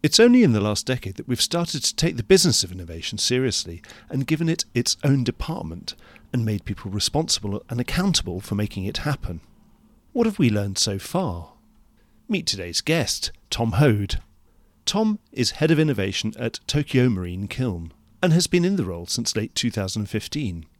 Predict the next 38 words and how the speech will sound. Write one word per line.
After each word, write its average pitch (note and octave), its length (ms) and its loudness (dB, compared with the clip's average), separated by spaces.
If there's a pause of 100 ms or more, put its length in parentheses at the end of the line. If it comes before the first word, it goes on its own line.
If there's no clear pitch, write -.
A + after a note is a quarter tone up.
(360)
That's - 240 0
a F3+ 60 4
lot F3 240 2
of C3 80 4
accumulated A#2 640 2
knowledge A#2 540 -2
about G#2+ 260 -2
how D3+ 160 -2
to - 120 -2
go C#3+ 220 4
about F2 380 -4 (100)
implanting A#2+ 640 2
new F2+ 180 -4
ideas E2 400 -10
into E2+ 220 -6
insurance. - 680 -4 (360)
Tom A3+ 280 0
is - 140 2
bursting C#3+ 580 2
with G#2+ 100 -2
energy G2 320 -6
and G2+ 140 -4
enthusiasm, F#2+ 800 -4 (100)
and D3 80 0
this G3 160 6
podcast - 640 -6
packs - 340 -6
in B2 160 -2
a A2 60 -4
huge B3 560 0
amount A2 320 -2
of G2+ 80 -6
learning A2+ 480 -2
into F2+ 260 -6
a G#2 40 -4
very C#3 200 -2
short F2 380 -4
time. F#2 500 -2